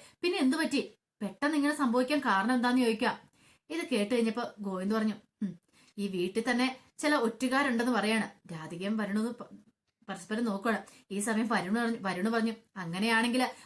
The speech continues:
അത് ആരാന്ന് കണ്ടുപിടിച്ചിട്ട് തന്നെ ബാക്കി കാര്യം എന്ന് പറയണം." രാധിക പറഞ്ഞു, "ആരാണെങ്കിലും അവരെ വെറുതെ വിടല്ല, ആരാണെങ്കിൽ കയ്യോടെ പിടികൂടണം എന്ന് പറയാണ്." പെട്ടെന്ന് ഗോവിന്ദ് പറഞ്ഞു,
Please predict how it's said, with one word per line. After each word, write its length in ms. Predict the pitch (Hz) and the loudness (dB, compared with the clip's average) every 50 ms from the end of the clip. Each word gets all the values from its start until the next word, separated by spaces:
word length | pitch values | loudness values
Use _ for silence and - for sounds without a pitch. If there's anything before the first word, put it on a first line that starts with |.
| - | -2
അത് 120 | 392 359 330 | 0 2 4
ആരാന്ന് 420 | 294 254 262 294 294 269 262 285 | 4 4 4 4 4 4 2 2
കണ്ടുപിടിച്ചിട്ട് 640 | 277 - 226 196 202 226 254 269 254 - 254 226 247 | 2 0 0 2 2 2 2 2 2 2 2 2 2
തന്നെ 160 | 247 254 254 - - - _ - | 2 2 2 0 -4 -10 _ -4
ബാക്കി 280 | 208 190 190 190 - 226 | -2 -2 -2 -2 -2 -2
കാര്യം 240 | 247 208 185 190 214 | 0 0 0 2 2
എന്ന് 100 | 226 247 | 2 2
പറയണം." 280 | 226 202 214 202 180 - - _ _ - | 2 2 2 2 0 -2 -4 _ _ -8
രാധിക 240 | 170 160 147 175 175 | -6 -6 -6 -4 -2
പറഞ്ഞു, 200 | 202 214 214 226 - - - - - 247 | 0 2 2 0 -2 -8 -20 -10 -2 0
"ആരാണെങ്കിലും 600 | 269 302 339 311 294 240 233 254 247 262 269 240 | 2 2 4 4 4 4 4 4 4 4 4 4
അവരെ 200 | 220 233 254 262 | 4 2 2 2
വെറുതെ 340 | 214 208 196 196 190 247 | 2 2 2 2 2 2
വിടല്ല, 260 | 254 233 220 233 220 - - - - - - - - | 2 2 2 2 0 0 -2 -6 -18 -20 -18 -6 0
ആരാണെങ്കിൽ 480 | 269 294 320 311 262 240 247 254 254 247 240 | 2 2 4 4 2 4 4 2 2 2 0
കയ്യോടെ 400 | 208 180 202 214 233 247 254 - | 0 2 2 4 4 4 4 2
പിടികൂടണം 460 | - 247 202 214 226 247 247 233 233 | 2 2 0 2 2 2 2 2 2
എന്ന് 100 | 240 254 | 2 2
പറയാണ്." 320 | 233 202 196 214 214 196 - - _ _ _ _ _ _ _ _ _ _ _ _ _ - - - _ _ _ _ _ _ _ _ _ - _ _ - - | 2 2 2 0 0 0 -2 -6 _ _ _ _ _ _ _ _ _ _ _ _ _ -20 -20 -20 _ _ _ _ _ _ _ _ _ -20 _ _ -8 -8
പെട്ടെന്ന് 320 | 202 - 202 190 220 220 - - - _ _ _ - | -6 -6 -4 -4 -4 -4 -6 -10 -20 _ _ _ -4
ഗോവിന്ദ് 360 | - 226 185 180 185 196 220 | -2 -2 0 0 0 0 0
പറഞ്ഞു, 220 | 226 214 214 220 | 2 2 0 -2